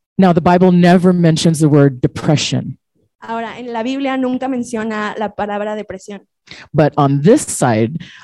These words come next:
Speaker 1: of, uh, history, what we know are the symptoms of what it looks like.
Speaker 2: Pero nosotros podemos saber hoy en día lo que los síntomas de la depresión, se-, cómo se ven los síntomas de la depresión.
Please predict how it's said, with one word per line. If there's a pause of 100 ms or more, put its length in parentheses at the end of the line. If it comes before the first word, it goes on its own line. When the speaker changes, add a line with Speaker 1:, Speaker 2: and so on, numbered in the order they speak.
Speaker 1:
of,
uh,
history,
what
we
know (240)
are
the
symptoms (100)
of (540)
what
it
looks
like. (640)
Speaker 2:
Pero
nosotros
podemos
saber
hoy
en
día
lo
que
los
síntomas
de
la
depresión,
se-,
cómo
se
ven
los
síntomas
de
la
depresión.